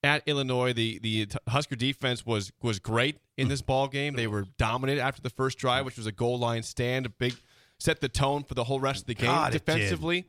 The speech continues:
Speaker 2: We got it, yeah, it
Speaker 1: And,
Speaker 2: did.
Speaker 1: and beyond that, Illinois had one big play, the passing touchdown, and beyond that, really didn't do much on offense, uh, just,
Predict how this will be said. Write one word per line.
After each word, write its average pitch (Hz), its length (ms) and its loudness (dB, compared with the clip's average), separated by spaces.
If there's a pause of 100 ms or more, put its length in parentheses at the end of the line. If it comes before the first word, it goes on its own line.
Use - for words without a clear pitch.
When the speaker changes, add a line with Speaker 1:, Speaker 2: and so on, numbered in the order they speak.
Speaker 2:
We 131 140 -2
got 120 180 -2
it, 104 60 -12
yeah, 95 260 -4
it 80 120 -14
Speaker 1:
And, 135 240 4
Speaker 2:
did. 127 80 -4
Speaker 1:
and 117 140 0
beyond 139 340 2
that, 165 180 0
Illinois 175 280 0
had 127 180 -4
one 147 240 0
big 160 220 -2
play, 151 220 0
the 139 120 -4
passing 143 340 0
touchdown, 139 480 -2
and 123 140 -4
beyond 120 300 2
that, 165 180 -2
really 170 260 -2 (220)
didn't 180 260 2
do 160 160 2
much 120 380 -2
on 123 100 2
offense, 120 640 -2
uh, 98 260 0 (140)
just, - 220 -2